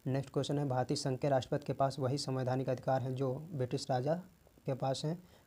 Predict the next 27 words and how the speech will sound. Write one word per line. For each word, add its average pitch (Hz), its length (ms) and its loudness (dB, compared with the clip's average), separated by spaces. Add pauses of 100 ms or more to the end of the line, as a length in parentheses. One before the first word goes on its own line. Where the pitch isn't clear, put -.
यूएसए 131 340 0
के 143 80 0
राष्ट्रपति 127 380 0
के 143 80 -2
पास 135 260 0
हैं, 151 80 0
पाकिस्तान 131 420 0
के 135 80 0
राष्ट्रपति 131 360 -2
के 147 80 -2
पास 135 260 0
हैं, 151 60 -2
फ्रांस 131 280 -2
के 135 100 -2
राष्ट्रपति 123 340 -6
के 180 140 2 (160)
पास 127 220 -4
हैं। 120 280 -2 (4000)
तो 135 60 2
इसमें 131 200 2
आपका 127 260 2
ऑप्शन 123 180 0
सही 127 160 0
होता 123 260 0
है 175 180 0 (720)
ऑप्शन 131 240 0
नंबर 135 280 2